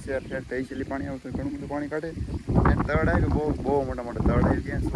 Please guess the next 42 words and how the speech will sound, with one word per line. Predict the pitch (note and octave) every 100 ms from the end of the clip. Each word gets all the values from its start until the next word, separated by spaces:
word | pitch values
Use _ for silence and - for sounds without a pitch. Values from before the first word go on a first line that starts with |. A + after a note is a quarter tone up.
| - - - - - - - - - - -
તો | A2+
એટલું | B2+ C#3+
તો | C3+
યાર | C#3 -
કેદી | G3 F#3+ C3
પ્યાય | B2+ C3 A#2
રહેવું | A2+ A#2+
એમ | A2+
થાય | - G#2+
મને, | G#2+ A2+
બોલો. | C3 C3
એટલું, | C3 B2 A#2 A2+
એટલું | B2+ A#2+
જ | A2 A#2
બહ | C#3+ D3+
કેવું, | E3 C#3 - - - -
બાકી | A#2 A2+ A2
આ | A2
બધું | A#2+ - A#2+ A2+
જે | A2+ A#2
પાવાનું | A2+ G#2+ A2+
બાકી. | A#2 - - - - - - - -
તો | -
એને | C3 C3 A#2
ધીમે | B2+ B2
ધીમે | A#2+ A2+
પાણી | B2+ C3
હાલે. | C#3+ D3+ C3+
એ | B2
તો | B2
આમ | A#2
જો | B2+ B2+ - - - - - - - - - -
કેમ | C#3 C3 A2+
થાય | A#2+ B2+ - - - - - - - - - -
તો | B2+
એવું | C#3+ D#3
છે | D#3+ D3+
બધું. | C#3 B2+
ભાડો | E3 E3
તો | D3
બધું | D#3 D#3+ D3+
પાણી | D#3 D3